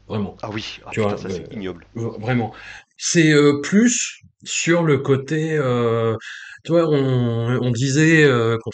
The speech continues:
Speaker 1: il écrivait avec Balasco, les personnages féminins
Speaker 2: Ouais, ouais.
Speaker 1: étaient un petit peu soignés. Euh, là, c'est des seins sur pattes, hein. Enfin, c'est les personnages féminins, c'est des seins.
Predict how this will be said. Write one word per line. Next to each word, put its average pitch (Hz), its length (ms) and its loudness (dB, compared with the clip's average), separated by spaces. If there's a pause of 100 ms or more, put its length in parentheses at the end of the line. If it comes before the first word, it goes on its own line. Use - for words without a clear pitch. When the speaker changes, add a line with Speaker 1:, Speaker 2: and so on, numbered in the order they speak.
Speaker 1:
il 120 60 -6
écrivait 123 240 0
avec 113 140 2
Balasco, 139 760 4
les 131 100 2
personnages 123 480 -2
féminins 123 580 2
Speaker 2:
Ouais, 113 160 4
ouais. 110 60 0
Speaker 1:
étaient 127 260 2
un - 460 -4
petit 131 300 -2
peu 151 400 6
soignés. 151 960 4
Euh, 117 440 2 (500)
là, 170 240 6
c'est 208 200 6
des 165 180 6
seins 180 260 4
sur 196 260 2
pattes, 139 240 2
hein. 117 140 -4 (220)
Enfin, 135 120 0
c'est 139 240 -2
les 135 100 2
personnages 156 360 0
féminins, 165 320 4
c'est 175 160 2
des 143 140 2
seins. 101 200 -4